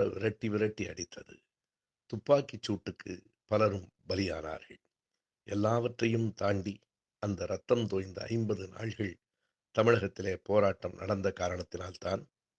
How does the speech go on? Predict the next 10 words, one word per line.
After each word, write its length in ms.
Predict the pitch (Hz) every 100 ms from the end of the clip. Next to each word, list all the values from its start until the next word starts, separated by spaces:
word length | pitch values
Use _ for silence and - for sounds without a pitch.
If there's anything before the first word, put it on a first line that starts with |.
| 107
இன்று 300 | 104 98 95
வரையில் 420 | 95 101 101 117 _ _ _ _ -
இந்தி 320 | 107 117 110
மட்டுமே 480 | 95 95 - 110 110 113
ஆட்சி 360 | - 98 - -
மொழி 380 | 87 87 80 - _
என்னும் 380 | 107 98 90 85
நிலை 320 | 87 101 90 87 _ _
இங்கே 280 | 101 98 85 87 _
ஏற்படவில்லை. 720 | - 95 98 - 80 - -